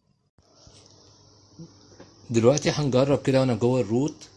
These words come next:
ان انا اجرب نفس الامر بتاعي بتاع الماي سكيور انستليشن، نشوف كده هيقبل ولا لا. هنلاقيه برضو مش هيقبل معانا، تمام.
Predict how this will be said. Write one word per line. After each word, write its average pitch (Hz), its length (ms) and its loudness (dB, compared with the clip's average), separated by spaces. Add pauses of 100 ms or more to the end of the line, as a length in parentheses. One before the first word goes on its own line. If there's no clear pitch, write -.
(380)
ان 98 120 -6
انا 113 100 0
اجرب 117 340 0
نفس 120 220 -4
الامر 113 200 -2
بتاعي 120 480 0
بتاع 98 180 -4
الماي 101 280 -6
سكيور 110 680 -2
انستليشن، 117 680 -4 (580)
نشوف 110 320 -2
كده 110 200 2
هيقبل 110 420 0
ولا 98 140 2
لا. 123 460 -2
هنلاقيه 113 160 2
برضو 113 320 2
مش 104 240 -4
هيقبل 107 240 -2
معانا، 110 460 -4 (480)
تمام. 110 380 -6